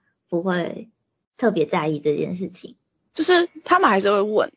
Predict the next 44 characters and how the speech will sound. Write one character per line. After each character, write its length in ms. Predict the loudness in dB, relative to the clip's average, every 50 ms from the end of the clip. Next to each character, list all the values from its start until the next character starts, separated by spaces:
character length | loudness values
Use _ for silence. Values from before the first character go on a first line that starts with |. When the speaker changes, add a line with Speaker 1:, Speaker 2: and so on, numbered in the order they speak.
| _
Speaker 2:
尤 140 | 0 0 0
其 160 | 2 2 0
是 260 | 0 0 -2 -2 -2
有 240 | -2 2 4 2 4
些 120 | 6 6 6
老 140 | 6 6
一 40 | 6
辈 120 | 6 4 4
观 200 | 6 4 2 2
念 100 | 0 0
就 100 | 0 0
是 120 | -2 -2
觉 120 | -2 -4
得 140 | -4 -2 -2
你 60 | -4
应 100 | -4 -2
该 80 | 0 2
要 160 | 4 4 2
结 140 | 2 -2 -6
婚 160 | -6 -6 -6
生 100 | -6 -6
小 120 | -6 -6 -8
孩， 100 | -8 -4
可 100 | -2 0
是 80 | 2
因 80 | 4 4
为 60 | 4
你 100 | 4 2
上 220 | 4 4 2 2
面 200 | 4 0 0 -2 -2 -6
已 80 | -6
经 100 | -4 0
有 140 | 2 2 2
先 240 | 2 0 -2 -2 0
例， 160 | -2 -2 -2
有 140 | -2 -2 -2
人 80 | 0
没 80 | 2 2
有 100 | 2 2
做 140 | 2 0 2
这 100 | 2 2
件 180 | 2 2 0
事 220 | 0 -2 -6 -8 -8
了。 200 | -8 -10 -12 -16